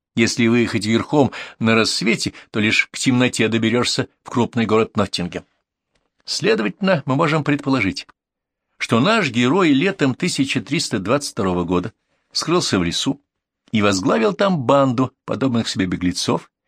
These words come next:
и прочих гонимых людей. В Англии, раздираемой смутой и междоусобицей, было немало бандитов. Все они прятались в лесах и, разумеется, нарушали лесные законы. Так что местные власти, например,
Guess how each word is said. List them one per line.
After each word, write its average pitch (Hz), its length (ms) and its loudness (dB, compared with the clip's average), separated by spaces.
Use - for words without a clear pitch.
и 113 100 0
прочих 104 400 0
гонимых 98 360 0
людей. 87 280 -8
В 107 100 -2
Англии, 180 420 4
раздираемой 139 600 4
смутой 131 500 0
и 107 40 2
междоусобицей, 101 920 0
было 107 120 -2
немало 104 400 2
бандитов. 87 420 -2
Все - 160 -4
они 104 140 0
прятались 92 440 0
в - 80 -6
лесах 90 440 0
и, - 20 -2
разумеется, 90 540 0
нарушали 101 560 2
лесные 113 360 -2
законы. 139 400 -2
Так 220 240 2
что 180 240 2
местные 170 480 2
власти, 110 640 0
например, 104 480 0